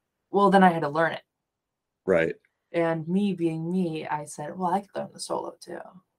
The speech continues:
Speaker 1: I, I can do
Speaker 2: <laughs>
Speaker 1: the solo, like, and the rhythm." Yeah,
Speaker 2: Right.
Speaker 1: totally.
Speaker 2: <laughs>
Speaker 1: Um, so I fumbled, fumbled across Wish You Were Here. And I tried,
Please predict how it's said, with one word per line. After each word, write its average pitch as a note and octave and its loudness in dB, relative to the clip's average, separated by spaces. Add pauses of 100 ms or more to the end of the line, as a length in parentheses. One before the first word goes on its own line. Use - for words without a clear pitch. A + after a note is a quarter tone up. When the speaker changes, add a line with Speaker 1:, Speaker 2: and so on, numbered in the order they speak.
(320)
Speaker 1:
I, E3+ 2 (100)
I F3+ 2
can F#3 2
do F3 4
Speaker 2:
<laughs> - -
Speaker 1:
the D3+ -2
solo, D3 0
like, C#3+ -6
and - -2
the - -8
rhythm." - -10 (460)
Yeah, D3 -6
Speaker 2:
Right. E2 2
Speaker 1:
totally. D3+ 0 (440)
Speaker 2:
<laughs> D3+ 2
Speaker 1:
Um, D#3+ 10 (760)
so F3+ 4
I E3 2 (320)
fumbled, F3 4 (360)
fumbled D#3+ 0
across D3 -8
Wish D#3 -10
You D3+ -12
Were D3+ -14
Here. C#3+ -16 (760)
And C#3+ -8 (1400)
I E3+ 6
tried, C4+ 6